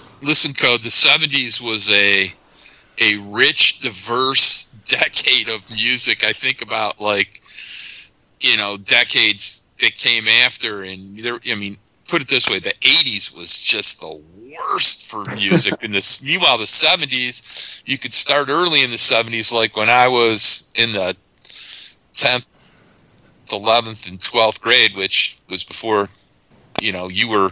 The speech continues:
Speaker 1: even thought of, Cody, and, you know, B, I think you were probably running around, uh, doing God knows what, but you were pretty small, so,
Speaker 2: Yep.
Speaker 1: uh, you know, like, seventy-two,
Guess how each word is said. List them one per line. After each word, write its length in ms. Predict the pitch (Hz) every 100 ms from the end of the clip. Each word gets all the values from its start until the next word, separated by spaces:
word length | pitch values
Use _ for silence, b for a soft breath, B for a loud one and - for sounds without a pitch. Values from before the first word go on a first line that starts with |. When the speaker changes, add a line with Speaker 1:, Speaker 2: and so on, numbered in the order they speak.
| -
Speaker 1:
even 260 | - 107 92
thought 320 | - 120 127
of, 120 | 98
Cody, 400 | - 101 101 101
and, 260 | 92 92 98 _ _ -
you 120 | 98
know, 120 | 90
B, 280 | 87 113 104
I 60 |
think 300 | 98 107 101
you 100 | 104
were 200 | 98 90 90 -
probably 320 | 95 92 92
running 360 | 92 98 98 92
around, 600 | 95 98 98 98 98 95
uh, 300 | 90 87 85 _ b b b _
doing 320 | - 107 101 90
God 320 | 101 98 98
knows 340 | 107 117 -
what, 240 | 95 90 90
but 100 | 82
you 140 | 101
were 80 | 95
pretty 300 | - 101 90
small, 500 | - 107 110 92 92
so, 340 | - 98 90 90
Speaker 2:
Yep. 280 | 127 127 131 -
Speaker 1:
uh, 520 | - 98 98 101 104 104 - B B B -
you 120 | 127
know, 80 | 117
like, 180 | 113
seventy-two, 1000 | - - 147 143 131 110 139 135 139 135